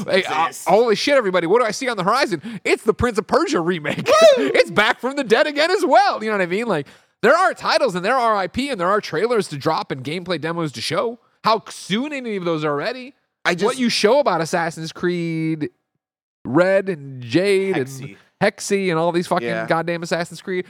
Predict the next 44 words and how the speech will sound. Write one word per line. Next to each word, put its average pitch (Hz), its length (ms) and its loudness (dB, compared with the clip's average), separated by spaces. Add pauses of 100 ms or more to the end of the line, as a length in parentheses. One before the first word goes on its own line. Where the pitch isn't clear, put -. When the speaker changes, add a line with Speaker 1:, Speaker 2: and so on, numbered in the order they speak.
Speaker 2:
Infinity? 208 640 -4
Whatever 240 320 0
fucking 226 280 -6
happened 220 260 -4
to 220 60 -2
that 277 220 -4
thing? 107 220 -8
You 147 80 -4
know 170 60 -2
what 175 100 -4
I 180 60 -6
mean? 233 200 -10
Speaker 3:
Uh, 151 80 -2
that's 170 160 -2
what 190 60 -2
I'm 175 60 -2
saying. 190 200 0
There's 117 120 -6
a 131 40 0
lot 170 120 0
of 170 60 -8
clarification 143 720 -2
needed, 101 220 -4
but 104 80 -2
that 127 160 2
doesn't 143 240 -4
seem 143 260 -4
like 104 200 -2
fun 127 340 -2
stuff - 480 -6
necessarily. 92 680 -6
That 117 140 0
doesn't 139 240 -2
seem 151 240 -2
like 131 200 2
Speaker 2:
You 135 120 -12
put 139 180 -6
a 123 40 -8
hot 127 200 -10
trailer 135 280 -8
on 104 120 -12
all 92 140 -12
of 87 80 -16
it. 85 220 -14